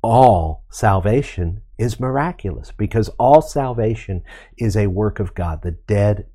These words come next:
do not raise themselves. And the first thing we must do is realize that all salvation is the miraculous intervention of God. This is encouraging in two ways. First of all, it means that there's hope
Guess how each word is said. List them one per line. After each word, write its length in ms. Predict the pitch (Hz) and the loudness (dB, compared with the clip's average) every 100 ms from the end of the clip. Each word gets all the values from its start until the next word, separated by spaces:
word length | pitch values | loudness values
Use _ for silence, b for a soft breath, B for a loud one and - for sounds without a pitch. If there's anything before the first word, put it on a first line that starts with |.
| - | -4
do 160 | 98 | -2
not 260 | 90 87 92 | -2 -4 -6
raise 280 | 82 78 - | -8 -8 -8
themselves. 560 | 78 76 85 76 73 - B B | -8 -8 -8 -8 -10 -16 B B
And 160 | - 90 | -6 -4
the 80 | 87 | -4
first 380 | - 151 156 | 0 0 0
thing 140 | 120 107 | -2 -2
we 100 | 98 | 0
must 260 | 95 87 | -2 -2
do 140 | 98 90 | -2 -2
is 100 | 80 | -2
realize 600 | 82 120 117 87 80 - | -2 0 0 0 -4 -6
that 120 | 87 | -4
all 160 | 92 110 | -2 -2
salvation 640 | 117 107 92 87 - 82 | -4 -4 -4 -4 -4 -6
is 160 | 80 - | -6 -8
the 80 | |
miraculous 600 | 76 78 78 78 78 78 78 | -8 -6 -6 -8 -10 -10 -10
intervention 540 | 73 69 71 - 71 | -10 -8 -10 -10 -14
of 80 | - | -14
God. 340 | 69 - - _ _ _ _ _ B B B | -14 -14 -18 _ _ _ _ _ B B B
This 240 | 113 135 135 | 2 2 2
is 100 | 110 | -2
encouraging 880 | 101 - - 160 139 107 101 92 - | -2 -4 -4 0 2 0 -2 -6 -6
in 220 | 98 90 | -6 -6
two 340 | - - 123 117 | -8 -4 -2 -2
ways. 600 | 98 85 85 71 - - B B B B _ - | -2 -2 -4 -6 -12 -18 B B B B _ 0
First 360 | 143 226 - | 2 2 0
of 120 | 95 73 | -4 -2
all, 360 | 67 71 - b - | -4 -6 -10 b -4
it 220 | 131 - | -2 -2
means 460 | 123 143 190 190 - | 0 2 2 0 -2
that 220 | 131 117 | -4 -2
there's 220 | 110 101 | -2 -4
hope 420 | - 127 101 - | -4 0 0 -2